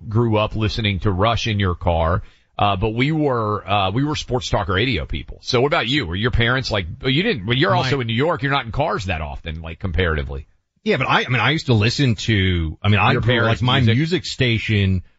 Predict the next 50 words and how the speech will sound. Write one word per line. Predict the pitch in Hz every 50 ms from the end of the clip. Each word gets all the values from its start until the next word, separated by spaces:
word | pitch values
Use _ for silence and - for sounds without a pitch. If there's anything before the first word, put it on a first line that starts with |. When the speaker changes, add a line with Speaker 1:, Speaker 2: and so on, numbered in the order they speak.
| _ -
Speaker 2:
was | - 117 110 95
an | 107 98
iHeart | 95 104 113 131 139 113 123 110 101 -
station | - - 113 104 104 95 - - 104 95 95 98 -
in | 104 101 98 101
New | 104
York | 104 104 104 104 98 87 -
City, | - - 113 123 139 123 95 95 95 85
uh, | 87 90 90 87 85
Z, | 85 82 107 113 117 -
Z | 92 90 120
one | 120 110 107 90
hundred. | 90 107 120 120 107 98 90
Like, | 92 87 82
that | - 110 117 127 117
was | 120 110 85 -
all | - 113 117 120 123 120
through | 110 - - 120 113 110
grammar | 95 87 117 113 117 117 117 110
school | - - 117
and | 110 101
high | 92 104 107
school. | 101 - - 123 117 117
That | 110 107 101 101
was | 104 -
kind | - 110 107
of, | 101 - - - - -
and, | - 107 104 -
um, | 107 104 104 101 95
that | 117 120
was | 113 - 85
the | 107
one | 113 113
that | 110 101
I | 95 92
listened | 98 104 - - 123 -
to. | - 139 135 - - _ _ _ _ _ - -
Um, | 104 98 92 92
and | 98
obviously | 101 104 104 101 - - 107
listened | 104 98 - 101
to | 92
Rush | 90 92 107 113 110 104 - - - -
on, | 104 101 95 95 -
on | 101 101 95
the | 92
talk | 85 - 101 104 - -
radio | 107 95 92 90 87 85 85
side. | - - 95 87 85 85 87 90 - - - _ _ _ _ _ -
Um, | - 98 95 95 92 90 90 90